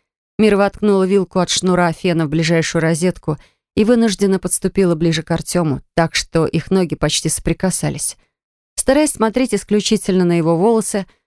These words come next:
включила фен и поднесла к ним, обдувая горячим воздухом.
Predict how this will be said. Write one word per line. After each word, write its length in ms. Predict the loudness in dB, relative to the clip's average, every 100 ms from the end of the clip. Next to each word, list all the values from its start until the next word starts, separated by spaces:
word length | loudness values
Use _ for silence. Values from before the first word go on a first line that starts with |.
| _
включила 460 | 0 2 2 2 2
фен 260 | 0 0
и 40 | 0
поднесла 500 | 0 0 0 0 -2
к 100 | 0
ним, 220 | 0 2
обдувая 480 | -2 -2 0 2 2
горячим 480 | 0 0 0 0
воздухом. 500 | 0 0 -2 -6 -8